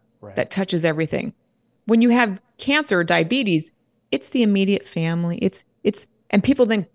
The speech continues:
Speaker 2: jump on the, you know, the bandwagon and are like, "I want help." With
Speaker 1: Right.
Speaker 2: addiction, it's secret, it's quiet, it's shameful. Totally different.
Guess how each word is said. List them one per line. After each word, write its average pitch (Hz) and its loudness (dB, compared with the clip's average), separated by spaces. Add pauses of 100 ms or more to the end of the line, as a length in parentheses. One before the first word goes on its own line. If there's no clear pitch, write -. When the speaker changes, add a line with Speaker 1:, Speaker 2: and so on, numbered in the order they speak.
(140)
Speaker 2:
jump 208 0
on 196 2
the, 151 -4 (920)
you 190 0
know, 156 0
the 147 -8 (180)
bandwagon 170 2
and 151 -4
are 151 -4
like, 143 -4
"I 262 2
want 285 0
help." - -2 (1900)
With 175 -2
Speaker 1:
Right. - -4
Speaker 2:
addiction, 156 -2 (500)
it's - -12
secret, 185 -4
it's - -12
quiet, 147 0 (680)
it's - -12
shameful. - -4 (2250)
Totally 180 -4
different. 143 -14